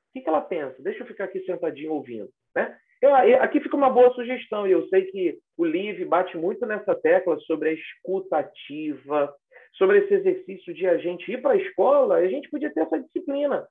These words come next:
Hoje é aula, não sei, vou brincar aqui com o nome, mas aula de escutar o colega.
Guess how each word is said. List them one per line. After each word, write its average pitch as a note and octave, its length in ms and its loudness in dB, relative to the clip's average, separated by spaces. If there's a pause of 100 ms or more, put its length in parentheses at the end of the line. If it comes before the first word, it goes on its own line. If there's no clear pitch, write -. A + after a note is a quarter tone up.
(160)
Hoje F#3+ 360 2
é F3+ 80 4
aula, F#3+ 400 0
não A3 140 -10
sei, G#3 220 -2
vou D3+ 140 -2
brincar F3+ 280 -2
aqui F#3 140 -4
com F3+ 120 -8
o E3 40 -8
nome, D#3 220 -4
mas C#3+ 220 -8
aula F#3 240 0
de G#3+ 140 -12
escutar A3+ 440 0
o B3+ 120 6
colega. D3+ 520 4